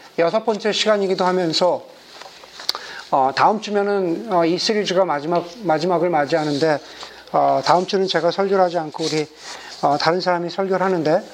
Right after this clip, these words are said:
어, 제가 마지막에 여러분들과 이 Simply Grace에 대해서,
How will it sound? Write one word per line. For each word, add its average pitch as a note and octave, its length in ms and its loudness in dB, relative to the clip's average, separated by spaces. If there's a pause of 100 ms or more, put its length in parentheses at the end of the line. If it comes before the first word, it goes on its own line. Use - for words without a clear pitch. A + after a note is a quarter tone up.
(320)
어, C3+ 280 2
제가 F#3+ 540 4 (260)
마지막에 F#3 640 0
여러분들과 E3+ 800 2 (220)
이 G3 60 0
Simply A3+ 520 0
Grace에 E3+ 480 0
대해서, D#3 480 0